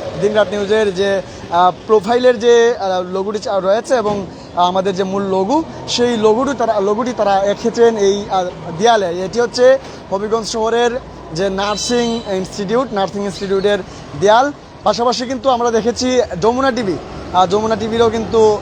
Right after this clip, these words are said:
আহ, তারা এই, আহ, চিত্র অঙ্কন করেছে, যমুনা টিভিকেও। যমুনা টিভির পাশাপাশি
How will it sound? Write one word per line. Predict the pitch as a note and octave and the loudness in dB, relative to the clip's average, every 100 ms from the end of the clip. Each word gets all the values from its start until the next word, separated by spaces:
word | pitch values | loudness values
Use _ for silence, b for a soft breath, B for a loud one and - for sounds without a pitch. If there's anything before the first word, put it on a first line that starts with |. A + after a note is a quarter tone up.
| - | -4
আহ, | E3+ | -2
তারা | F#3+ F#3+ F#3 - - - F#3 | 2 2 2 -2 -12 -10 -2
এই, | F#3+ G3+ | 0 0
আহ, | G3 F#3+ | 0 -2
চিত্র | A3+ - A3 | -4 -2 0
অঙ্কন | G3+ G3+ E3+ G#3 G3 F3+ | 0 0 -2 -2 -2 0
করেছে, | G3 G3+ G#3+ | 0 0 0
যমুনা | G#3 G3+ | -2 -2
টিভিকেও। | G3 F#3+ F#3+ B3 C#4+ | -2 -2 2 4 4
যমুনা | G#3+ G#3+ G#3 | 2 -2 -2
টিভির | G3+ | -2
পাশাপাশি | G3 F#3 G3+ G3 G#3+ | -2 -2 -4 -2 -4